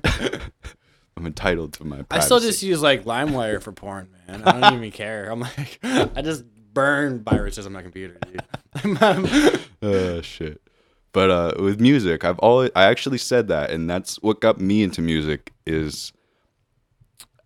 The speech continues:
Speaker 1: I'm sure I was either, you know, smoking a joint or on some mushrooms at the time, but I just had the realization that, um, there's so many languages in the world, and there's, there's a language barrier. But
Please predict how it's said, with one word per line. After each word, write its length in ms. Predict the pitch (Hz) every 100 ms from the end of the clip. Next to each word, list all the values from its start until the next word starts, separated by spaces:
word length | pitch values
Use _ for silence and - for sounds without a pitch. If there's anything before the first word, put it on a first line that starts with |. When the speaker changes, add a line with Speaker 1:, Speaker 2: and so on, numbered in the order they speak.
| _
Speaker 1:
I'm 100 | 85
sure 460 | 82 - 95 98 -
I 60 | 90
was 280 | 87 -
either, 520 | 95 85 85 82 82 - _
you 80 | 85
know, 140 | 82 80
smoking 380 | - 82 85 82
a 60 |
joint 400 | 76 80 80 78
or 100 | 80
on 120 | 76
some 160 | 76 78
mushrooms 440 | 78 - 78 76
at 100 | 76
the 60 | 73
time, 380 | - 76 73 69
but 140 | 71
I 140 | 69 78
just 200 | 76 82
had 120 | 78
the 100 | 76
realization 800 | 78 78 73 73 78 73 73 73
that, 260 | 73 71 - _ _ _ _ _ _ _ 82
um, 420 | 76 73 69 71 -
there's 160 | 98
so 200 | - 147
many 200 | 151 131
languages 800 | 90 80 80 78 71 67 67 - 80
in 120 | 73
the 60 |
world, 480 | 71 73 73 67 67 -
and 200 | 73 76
there's, 300 | 76 - - _ _
there's 220 | 85 80 80
a 80 |
language 420 | 85 98 113 120 107
barrier. 540 | 143 110 71 69 - _
But 240 | 90 76